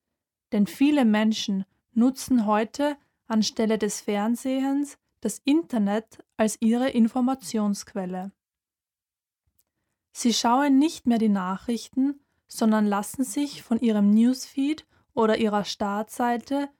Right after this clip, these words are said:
über aktuelle Geschehnisse informieren. Werden sich zukünftig geschichtliche Momente dann als Newsfeed in unserer gemeinsamen Erinnerung verewigen? Sozialpsychologin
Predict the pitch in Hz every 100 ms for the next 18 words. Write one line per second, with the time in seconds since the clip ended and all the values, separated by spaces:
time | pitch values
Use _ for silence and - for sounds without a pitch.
0 | _ _ 233 208 220 240 269 - - 220
1 | 214 233 233 - 196 - 214 220 240 -
2 | 247 254 262 - 233 220 247 220 208 202
3 | 185 185 - _ _ _ _ _ _ _
4 | _ _ _ _ _ _ _ _ 214 202
5 | 208 240 262 277 - - 269 277 - 302
6 | 311 - 320 311 - 226 - 254 247 -
7 | 277 - 247 214 202 196 196 247 254 254
8 | _ _ _ 226 214 214 202 220 220 240
9 | - - 269 285 - - 226 233 226 214
10 | 214 202 202 196 185 202 226 240 247 254
11 | 233 208 202 214 226 254 254 247 - 220
12 | 196 196 220 254 277 370 _ _ _ _
13 | _ _ _ _ _ _ _ _ _ _
14 | _ _ _ - 226 - 226 233 285 -
15 | 311 302 294 277 277 285 285